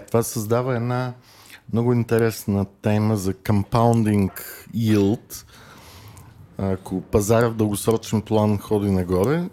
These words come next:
и ти реинвестираш дохода, понякога, а, твоя дял в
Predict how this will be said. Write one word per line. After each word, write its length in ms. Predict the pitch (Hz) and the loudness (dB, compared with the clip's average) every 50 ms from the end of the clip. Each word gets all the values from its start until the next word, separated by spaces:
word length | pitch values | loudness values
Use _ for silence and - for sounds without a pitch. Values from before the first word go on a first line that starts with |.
| - - - | -12 -12 -8
и 140 | 123 123 | -8 -8
ти 260 | 110 - - 123 113 117 | -6 -4 -2 0 0 2
реинвестираш 680 | 120 120 120 110 107 - - 110 113 107 104 92 87 | 2 0 0 -2 -4 -6 -4 -4 -2 -2 -4 -4 -2
дохода, 540 | 90 104 107 104 104 - - 90 95 117 123 | 0 0 0 0 -2 -6 -8 -4 -4 -4 -4
понякога, 840 | - - 107 101 104 113 127 123 - - 101 92 95 104 123 151 - - - - - - - - - - - - - - - _ - - - - - | -4 -6 -4 -2 0 0 0 -2 -4 -8 -4 -2 0 0 0 -2 -4 -8 -18 -20 -20 -18 -18 -18 -18 -18 -20 -20 -20 -20 -20 _ -20 -18 -12 -8 -4
а, 380 | 98 98 98 95 92 87 92 90 - - _ - | -2 -2 -2 -2 -2 -4 -6 -8 -10 -14 _ -16
твоя 680 | - - - 117 120 123 123 123 123 120 113 107 98 98 - _ _ - - | -10 -4 2 4 4 6 6 4 4 2 2 0 -2 -6 -12 _ _ -16 -12
дял 640 | 101 101 95 98 117 117 117 117 113 110 107 98 | -12 -8 -2 0 2 2 4 4 4 2 2 0
в 180 | 95 101 98 | 0 -2 -4